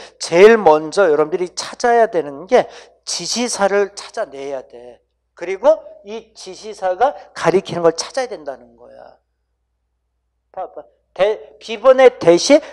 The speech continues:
주어진 걸 여길 가리켜. 그럼 B는 어디다 붙이면 돼?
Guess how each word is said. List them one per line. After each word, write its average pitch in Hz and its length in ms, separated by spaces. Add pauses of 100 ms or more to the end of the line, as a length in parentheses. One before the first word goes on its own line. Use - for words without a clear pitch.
주어진 226 540
걸 214 180
여길 170 280
가리켜. 151 540
그럼 165 200
B는 226 280
어디다 180 420
붙이면 147 480 (160)
돼? 160 100